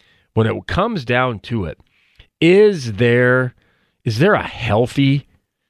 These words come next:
is there a healthy winter comfort food? I really don't know. And I, quite frankly, I should say I really don't care because,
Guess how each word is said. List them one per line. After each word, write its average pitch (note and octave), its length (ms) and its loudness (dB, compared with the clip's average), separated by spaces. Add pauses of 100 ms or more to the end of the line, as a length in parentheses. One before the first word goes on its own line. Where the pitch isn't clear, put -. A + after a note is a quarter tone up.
(140)
is A#2 100 -4
there D#3 140 0
a G2 40 -4
healthy B2 640 -2 (120)
winter G#2+ 640 0
comfort F#2 580 -2
food? D#2 380 -6 (460)
I G#2 80 -4
really C#3 280 0
don't G#3+ 180 0
know. B2 320 -2 (800)
And C3+ 140 -4
I, C3 120 -4
quite - 280 -4
frankly, B2 320 -4
I A2 60 -2
should G2+ 200 -6
say G#2+ 120 -6
I - 20 -4
really G#2 220 -4
don't F2 160 -12
care G2+ 260 -2
because, F2 400 -8